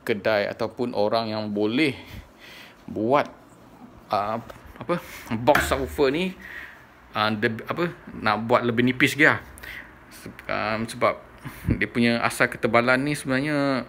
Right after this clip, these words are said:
ah, membuatkan dia punya ruang dekat bonet belakang ni jadi terhad. So, saya nak plan untuk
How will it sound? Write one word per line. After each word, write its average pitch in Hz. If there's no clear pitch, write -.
ah, 101
membuatkan 113
dia 117
punya 117
ruang 123
dekat 110
bonet 110
belakang 117
ni 127
jadi 117
terhad. 113
So, 135
saya 113
nak 104
plan 175
untuk 147